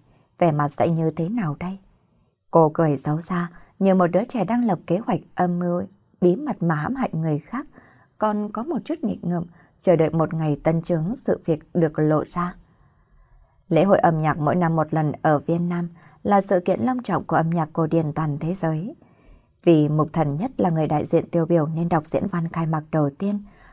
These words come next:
sau đó bước xuống sân khấu trong tiếng vỗ tay. Hôm nay từ lúc mới bắt đầu, tầm mắt của anh không ngừng tìm kiếm bóng dáng của một người trong đám đông. "Mục à, bài hát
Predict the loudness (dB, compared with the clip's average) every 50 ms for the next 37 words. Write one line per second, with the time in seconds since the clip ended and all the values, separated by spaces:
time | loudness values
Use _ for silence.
0 | -20 -20 -2 2 2 4 4 2 2 0 0 -2 -2 -2 -2 -2 -2 -2 -2 -2
1 | -2 -2 -4 -4 -4 -4 -6 -6 -6 -4 -4 -2 -2 -2 -4 -2 -2 -2 -4 -4
2 | -4 -6 -6 -6 -6 -6 -8 _ _ _ _ _ _ _ _ _ _ _ _ 4
3 | 4 6 6 4 4 2 2 2 2 2 2 0 0 0 0 0 -2 -4 -6 -8
4 | -4 -2 0 0 0 -2 -4 -10 -18 _ _ _ _ 2 4 4 4 2 0 0
5 | 0 0 2 0 0 0 2 2 2 2 2 0 -2 0 0 0 0 2 0 0
6 | 0 0 -2 -2 -2 -4 -4 -4 -4 -4 -4 -6 -6 -2 0 2 2 2 2 0
7 | 0 0 0 0 -2 -2 -4 -4 -2 -2 -4 -4 -4 -4 -4 -4 -4 -6 -10 _
8 | _ _ _ _ _ _ _ _ _ _ _ _ _ _ 0 2 4 4 4 2
9 | 2 -2 -8 _ _ _ _ _ _ _ _ _ _ _ _ 4 6 6 8 6
10 | 6 4